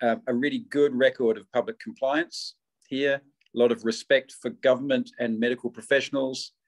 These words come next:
maybe, uh, helped by a dose of Confucian and <laughs> hierarchy, respect for hierarchy. Uh, so public, um, behavior has been pretty good. Uh, and of course, they have an excellent medical system and infrastructure in Korea.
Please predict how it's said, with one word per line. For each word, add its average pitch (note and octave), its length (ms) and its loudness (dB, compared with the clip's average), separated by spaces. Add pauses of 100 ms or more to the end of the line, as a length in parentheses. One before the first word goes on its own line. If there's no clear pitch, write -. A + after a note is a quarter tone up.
(360)
maybe, A#2+ 400 4
uh, G#2+ 60 2
helped B2+ 300 0
by A2 120 4
a A2 40 0
dose A#2+ 340 2
of - 140 -10
Confucian A#2+ 920 0 (100)
and A#2+ 120 -4
<laughs> - 80 -10
hierarchy, C#3 420 2
respect A#2+ 420 -4
for A#2+ 160 2
hierarchy. C#3 640 -2 (560)
Uh, A#2 200 0
so C#3 120 0
public, F#3 400 0 (220)
um, A#2 260 2
behavior B2+ 520 -4
has G#2 160 -10
been G2+ 320 -6
pretty G#2+ 340 -6
good. D3 260 2 (600)
Uh, A2+ 180 0
and C3+ 140 0
of C#3 60 -4
course, C#3 180 2
they B2+ 160 2
have B2+ 120 -6
an A#2+ 180 -4
excellent D3 400 -2 (220)
medical C3+ 320 0
system G#2 520 -4
and G#2+ 180 -2
infrastructure A#2 640 -2
in F#2+ 80 -6
Korea. F#2+ 320 0